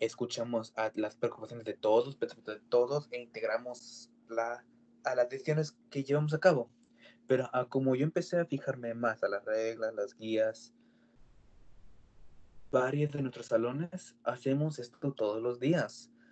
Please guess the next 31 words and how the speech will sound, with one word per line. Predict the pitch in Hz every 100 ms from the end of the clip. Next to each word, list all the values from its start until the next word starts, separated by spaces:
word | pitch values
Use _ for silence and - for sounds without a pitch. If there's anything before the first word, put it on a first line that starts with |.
| - _
Somos | - 127 135 131
diligentes | 123 120 135 139
acerca | 104 131
de | 120
cómo | - -
con-, | 98 -
eh, | 113 110
con-, | - 101
bien, | 120 120
conocer | 110 120 117
bien | 117 117
los | 110
niños, | 120 123 127 127 120 -
las | 104 107
familias, | - 98 110 113 123 127 123 120
las | 113
diferencias | 113 110 107 107 120
entre | 113 110
su | - 104 - - - -
salud | - 110 104 113 123 127 -
y | 127 123
su | - 113 113
bienestar | 110 101 - 113 131
y | - 180
sus | 196
opciones. | 202 - 170 185 117 - - - - -
Y | 143
somos | 139 - 190 226
conscientes | - 196 180 135 185 202 139
acerca | 117 - 131 127 131
de, | 120 113 107 101 98